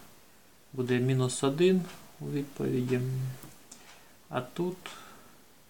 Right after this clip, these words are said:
тридцять шість і дванадцять буде двадцять чотири. Двадцять чотири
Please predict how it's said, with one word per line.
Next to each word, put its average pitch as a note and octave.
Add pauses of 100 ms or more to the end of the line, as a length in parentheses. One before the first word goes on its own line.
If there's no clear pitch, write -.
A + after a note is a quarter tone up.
(840)
тридцять C3+
шість C3
і B2+
дванадцять C#3+
буде C#3
двадцять C3
чотири. A2
Двадцять C#3
чотири B2+